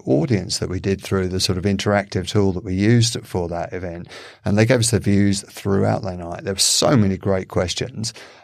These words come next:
um, many of which we didn't get the chance to answer. But there was one I wanted to pick out, which I'm particularly keen to get your views on, Sharon, which was someone asked, "What would it take to get a non-political group to bring in a just transition?"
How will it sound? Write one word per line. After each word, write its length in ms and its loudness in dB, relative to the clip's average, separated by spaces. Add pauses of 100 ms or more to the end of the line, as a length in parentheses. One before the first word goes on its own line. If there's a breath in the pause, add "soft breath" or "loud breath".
um, 320 0
many 160 6
of 80 4
which 180 2
we 60 0
didn't 220 0
get 160 -4
the 40 -10
chance 300 -2
to 60 -4
answer. 240 0
But 80 2
there 100 2
was 240 2
one 140 2
I 60 0
wanted 220 4
to 80 -4
pick 220 0
out, 320 -2
which 160 -2
I'm 80 -4
particularly 320 -4
keen 220 0
to 80 -6
get 120 -2
your 100 -2
views 280 0
on, 140 -6
Sharon, 500 -8
which 200 -6
was 140 -2 (300 loud breath)
someone 360 2
asked, 440 2 (380 loud breath)
"What 180 2
would 100 4
it 140 2
take 480 2
to 160 2
get 260 -4
a 320 -2
non-political 1200 2
group 440 -4 (300 loud breath)
to 160 0
bring 480 4
in 440 -2 (120)
a 300 -6
just 580 -2 (280)
transition?" 920 -2